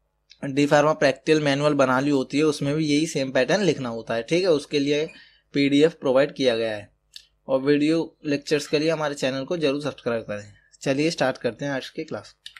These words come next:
पहले देखते हैं एम क्या है, ठीक है, यही सेम पैटर्न आपको, अ, प्रैक्टिकल मैनुअल में भी लिखना है, हमने पीडीएफ़ दिया हुआ है, वहाँ से भी जाके आप देख सकते हो। To study morphological identification of clove, ठीक है, क्लोव यानी ये देखो लौंग, ठीक है,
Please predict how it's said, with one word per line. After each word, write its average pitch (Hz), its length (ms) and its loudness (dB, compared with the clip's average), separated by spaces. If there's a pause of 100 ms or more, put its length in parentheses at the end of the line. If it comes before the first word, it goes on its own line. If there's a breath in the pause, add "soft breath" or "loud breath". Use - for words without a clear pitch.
(960 soft breath)
पहले 185 180 6
देखते 190 260 2
हैं - 160 -4
एम 175 220 6
क्या 139 200 2
है, 120 120 -2
ठीक 170 180 -2
है, 180 60 4
यही 160 260 4
सेम 156 240 2
पैटर्न 151 320 2
आपको, 156 300 2
अ, 156 60 -6 (180)
प्रैक्टिकल 135 720 2
मैनुअल 143 320 0
में 147 160 4
भी 147 80 2
लिखना 143 300 0
है, 160 100 2
हमने 147 260 -4
पीडीएफ़ 135 380 0
दिया 127 180 0
हुआ 139 140 2
है, 156 60 2
वहाँ 127 160 -2
से 127 140 -8
भी 135 80 -4
जाके 131 280 0
आप 143 100 -2
देख 127 340 -8
सकते - 300 -16
हो। 104 80 -14 (640 loud breath)
To 214 140 0
study 185 280 6
morphological 165 640 2
identification 143 680 2
of 147 100 -4 (160)
clove, 120 240 2 (160)
ठीक 196 140 -2
है, 202 80 4
क्लोव 160 400 4
यानी 160 280 2
ये 143 220 4
देखो 117 300 -4
लौंग, 117 360 -4 (800)
ठीक 202 140 4
है, 226 80 4